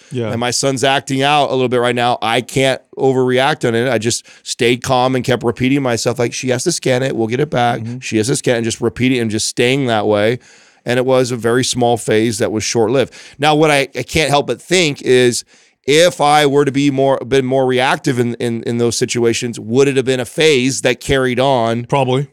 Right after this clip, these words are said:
Speaker 2: that much longer, and
Speaker 1: Yeah.
Speaker 2: would I have that battle? So,
Speaker 1: Probably.
Speaker 2: um,
Speaker 1: Yeah, my, my, my two-year-old is so, 'cause I'm very, I don't like authority.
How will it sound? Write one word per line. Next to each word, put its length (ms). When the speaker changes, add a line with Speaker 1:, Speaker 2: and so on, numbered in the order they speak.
Speaker 2:
that 240
much 280
longer, 420
and 100
Speaker 1:
Yeah. 60
Speaker 2:
would 100
I 80
have 180
that 220
battle? 400
So, 180
Speaker 1:
Probably. 480
Speaker 2:
um, 560
Speaker 1:
Yeah, 160
my, 220
my, 180
my 140
two-year-old 520
is 120
so, 520
'cause 140
I'm 200
very, 540
I 100
don't 140
like 160
authority. 480